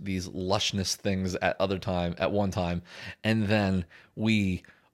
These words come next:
argue in our head and stress ourselves out over, like, small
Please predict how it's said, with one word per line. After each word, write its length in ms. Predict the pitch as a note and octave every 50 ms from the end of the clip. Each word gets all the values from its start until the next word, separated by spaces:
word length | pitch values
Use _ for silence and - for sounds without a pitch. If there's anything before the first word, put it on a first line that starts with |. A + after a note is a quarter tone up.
| _ _ _ _ -
argue 440 | C3+ C#3 C#3 C#3 C3+ B2 C3+ C3+ B2+
in 60 | B2
our 120 | A#2 A#2 A2
head 200 | A2 A#2+ A#2+ A2+
and 120 | G#2+ F#2+
stress 380 | - - - - B2 A#2+ - B2
ourselves 400 | A#2 - - A2 G#2 G#2 F#2+ A2
out 160 | A2 G#2+ G2+
over, 180 | G#2 G2+ G#2
like, 240 | G#2 G2+ G2 F#2+ F2+
small 1120 | - - - - - - A#2 G#2+ A2 A2 A2 G#2+ G#2 G2+ G2+ G2 F#2+ F2+ F2+ F2+ F2 -